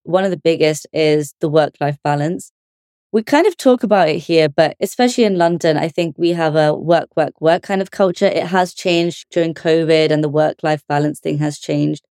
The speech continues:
But somewhere like Germany, Spain, they're very protective of their working hours and leaving work at home. And I think that was a really big lesson for me to learn.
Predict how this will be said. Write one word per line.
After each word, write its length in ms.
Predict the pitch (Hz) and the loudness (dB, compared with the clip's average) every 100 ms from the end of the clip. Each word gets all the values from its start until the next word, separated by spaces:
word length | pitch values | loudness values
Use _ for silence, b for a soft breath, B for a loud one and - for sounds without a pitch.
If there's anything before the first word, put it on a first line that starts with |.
| _ _ _ _ | _ _ _ _
But 200 | 220 - | 0 0
somewhere 280 | 262 247 247 | 0 2 4
like 340 | 202 170 - _ _ _ - | 2 0 -4 _ _ _ 0
Germany, 560 | 214 190 190 185 180 180 | 0 2 -2 -2 -4 -4
Spain, 640 | - - 180 175 175 170 | -8 -2 2 2 2 0
they're 120 | 185 | 0
very 200 | 190 226 | 2 0
protective 760 | - - - 175 - 175 160 165 | -2 -6 -2 -4 0 0 0 -2
of 260 | 165 151 | -2 -2
their 160 | 160 151 | -2 0
working 540 | 151 151 - 151 143 156 | 0 -2 -2 -6 -6 -2
hours 540 | 151 147 143 143 - _ _ _ - | 0 2 2 -2 -8 _ _ _ -4
and 260 | 165 156 | 0 0
leaving 320 | 147 156 156 147 | -2 -4 -2 0
work 240 | 147 - | 0 -2
at 160 | 147 147 | -8 -6
home. 280 | 139 151 180 | -2 -2 -2
And 80 | 175 | -6
I 40 | |
think 160 | 170 190 | -4 -6
that 60 | 220 | -6
was 120 | 208 | -8
a 60 | |
really 360 | 151 151 160 147 | -8 -8 -6 -6
big 200 | 147 139 | -6 -4
lesson 560 | 147 139 147 139 135 143 | -2 -2 -4 -4 -4 -8
for 120 | 156 | -6
me 140 | 147 147 | -4 -4
to 140 | - | -4
learn. 360 | 143 139 151 | -2 -2 -6